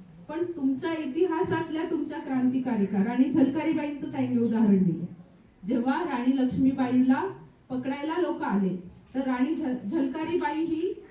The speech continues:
ला-, राणी लक्ष्मीबाई सारखीच दिसायला होती, त्याच्यामुळे राणी लक्ष्मीबाईला वाचवायचं म्हणून तिच्या गादीवरती राणी झलकारीबाईला ठेवलं आणि राणी लक्ष्मीबाई पेशव्यांची वाट बघत होती की मला वाचवायला येतील ते,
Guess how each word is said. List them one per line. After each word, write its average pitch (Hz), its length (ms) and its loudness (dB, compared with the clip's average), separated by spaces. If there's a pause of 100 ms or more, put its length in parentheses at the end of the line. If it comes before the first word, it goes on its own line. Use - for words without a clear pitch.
(240)
ला-, 233 180 -6
राणी 311 280 0
लक्ष्मीबाई 349 600 4
सारखीच 370 520 0
दिसायला 277 360 -4
होती, 226 320 -4 (760)
त्याच्यामुळे 349 600 -2 (160)
राणी 277 320 -2
लक्ष्मीबाईला 262 760 -2
वाचवायचं 277 680 -2 (400)
म्हणून 320 300 2
तिच्या 269 220 -6
गादीवरती 269 720 -4 (520)
राणी 240 300 -2
झलकारीबाईला 330 760 -2
ठेवलं 294 260 -6
आणि 349 300 -4
राणी 269 360 0 (320)
लक्ष्मीबाई 269 540 -4
पेशव्यांची 311 580 -2
वाट 339 320 -2
बघत 415 240 -2
होती - 240 -4
की 254 120 -4
मला 262 300 0
वाचवायला 294 420 -2
येतील 294 460 -4
ते, 190 100 0